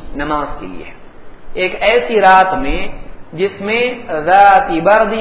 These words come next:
وریح، کہ اس رات میں سردی بھی کڑاکے کی تھی اور ہوا بھی تیز چل رہی تھی، سرد رات تھی، ہوائیں چل رہی تھی، اس میں اذان دی۔ ثم قال، پھر کہا، الا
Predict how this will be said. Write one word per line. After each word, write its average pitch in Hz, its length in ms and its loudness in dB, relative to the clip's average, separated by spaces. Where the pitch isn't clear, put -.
وریح، 196 380 2
کہ 170 60 -8
اس 190 220 -4
رات 190 380 4
میں 214 120 -6
سردی 190 340 -2
بھی 214 140 -4
کڑاکے 220 500 4
کی 254 120 -2
تھی 269 380 -2
اور 170 160 4
ہوا 180 220 4
بھی 202 220 -2
تیز - 280 -4
چل - 120 -2
رہی 113 260 -8
تھی، - 80 -10
سرد 190 260 -4
رات 165 460 0
تھی، 117 140 -12
ہوائیں 202 460 0
چل 190 120 0
رہی 165 300 -2
تھی، - 200 -12
اس 202 160 -6
میں 233 80 0
اذان 196 400 4
دی۔ 113 80 -6
ثم 247 220 2
قال، 220 460 6
پھر 185 120 -4
کہا، 156 600 0
الا 220 540 8